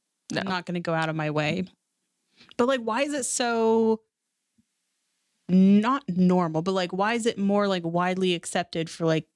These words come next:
Speaker 2: guys to do anal on a girl, but for a girl to, like, peg a guy is like, "Uh, uh, uh, that's too weird."
Speaker 1: Well,
Speaker 2: Like, they're
Speaker 1: you
Speaker 2: both buttholes.
Speaker 1: Why,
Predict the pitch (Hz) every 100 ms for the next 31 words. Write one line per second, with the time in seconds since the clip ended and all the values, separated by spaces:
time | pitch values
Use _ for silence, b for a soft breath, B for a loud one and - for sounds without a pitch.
0 | - 151 151 156 - 175 165 165 165 160
1 | 156 151 151 151 - 208 214 156 143 165
2 | - _ _ _ _ _ _ _ _ _
3 | _ - 180 190 240 185 - - 175 165
4 | 160 160 160 160 160 - 175 156 151 -
5 | 185 165 160 180 247 220 160 160 160 160
6 | 156 160 - _ _ _ _ _ - 156
7 | - - 226 - 320 370 330 285 285 285
8 | 285 285 - B B B 156 214 196 -
9 | 247 254 330 330 285 269 269 262 - -
10 | 285 330 214 220 226 254 - 208 254 302
11 | 240 214 226 247 - - _ _ - -
12 | 208 208 240 269 269